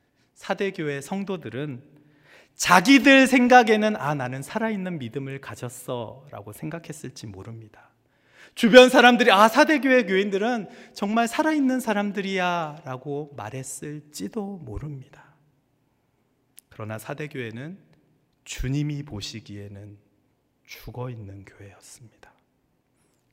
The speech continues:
겉모습으로는, 내 자신이 볼 때는, 다른 사람들이 보기에는 믿음이 좋은 것처럼 보이는데 주님이 보시기에는 아니었다라는 말씀입니다.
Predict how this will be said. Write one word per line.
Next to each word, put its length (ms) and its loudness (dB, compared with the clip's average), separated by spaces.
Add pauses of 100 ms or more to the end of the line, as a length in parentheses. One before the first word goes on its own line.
(160)
겉모습으로는, 1120 -8 (400)
내 240 8
자신이 460 2
볼 220 -2
때는, 340 -2 (320)
다른 400 8
사람들이 480 8
보기에는 480 4
믿음이 360 6
좋은 240 2
것처럼 540 2 (280)
보이는데 920 -4 (760)
주님이 440 -10
보시기에는 800 -16
아니었다라는 960 -12
말씀입니다. 800 -20